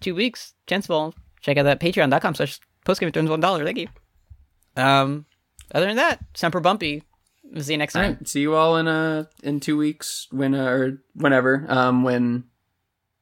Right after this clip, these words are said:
Speaker 2: Pokemon isn't cool to talk about anymore, and then I pick up the
Speaker 1: Yeah.
Speaker 2: Pokemon game, and I'm like, "Did you guys know that, um,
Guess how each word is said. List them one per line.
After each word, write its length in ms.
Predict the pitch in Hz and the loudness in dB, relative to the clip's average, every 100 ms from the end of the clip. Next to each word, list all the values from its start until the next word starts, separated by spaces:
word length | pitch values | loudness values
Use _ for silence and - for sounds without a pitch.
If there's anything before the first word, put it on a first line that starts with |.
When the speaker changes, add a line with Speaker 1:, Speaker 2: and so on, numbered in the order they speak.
| - | 0
Speaker 2:
Pokemon 440 | 143 139 135 127 | 0 2 2 4
isn't 300 | 127 123 131 | 2 -2 -4
cool 220 | - 127 117 | -2 -2 0
to 60 | |
talk 160 | 113 113 | 0 0
about 180 | 113 110 | -2 -2
anymore, 360 | 113 110 110 | -4 -4 -4
and 160 | 98 117 | -4 -4
then 100 | 120 | -2
I 100 | 120 | -2
pick 180 | 123 113 | -4 -6
up 100 | - | -8
the 140 | 110 | -4
Speaker 1:
Yeah. 80 | 113 | -2
Speaker 2:
Pokemon 180 | 117 113 | -2 -4
game, 180 | 101 104 | -6 -6
and 80 | 113 | -6
I'm 80 | |
like, 240 | 117 113 - | -6 -6 -6
"Did 160 | 120 | -8
you 120 | 156 214 | -6 -2
guys 280 | 202 160 | 0 0
know 240 | 135 143 185 | -2 -2 -2
that, 340 | 151 117 - _ _ _ _ _ _ _ _ | -2 -4 -6 _ _ _ _ _ _ _ _
um, 540 | 127 123 117 117 117 | -2 2 2 0 -4